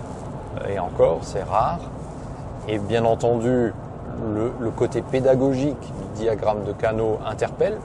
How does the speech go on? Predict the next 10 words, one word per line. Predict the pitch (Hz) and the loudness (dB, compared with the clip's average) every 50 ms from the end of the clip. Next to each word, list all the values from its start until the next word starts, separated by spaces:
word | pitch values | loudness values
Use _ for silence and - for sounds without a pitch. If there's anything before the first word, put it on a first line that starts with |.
| - - - - | -10 -10 -6 -6
Donc, | 101 92 - - 110 | -4 -4 -4 -2 0
euh, | 104 98 92 92 92 92 90 85 - - - - - - - - - - - - | 2 2 2 2 2 0 -2 -4 -6 -10 -10 -10 -12 -10 -10 -10 -10 -8 -2 2
en | 107 123 123 | 4 4 4
général, | 107 113 120 117 120 120 113 120 123 120 117 107 95 98 107 - 110 107 | 4 4 4 4 4 4 6 6 8 8 8 8 6 2 -2 -4 -4 -2
les, | 104 107 120 - | -2 -2 -2 -2
les | 113 110 104 | -2 0 2
interlocuteurs | 117 113 - 117 110 120 117 113 - 123 113 - - 123 120 117 - - - | 2 2 2 2 4 4 4 4 2 0 -2 2 4 6 6 6 4 0 -8
qui | - 110 | -6 -4
le | 101 98 101 | -4 -2 -2
découvrent | 98 107 117 - - - 135 131 135 131 120 98 90 90 | -2 -2 -2 -2 -2 0 2 2 2 2 2 0 -2 -2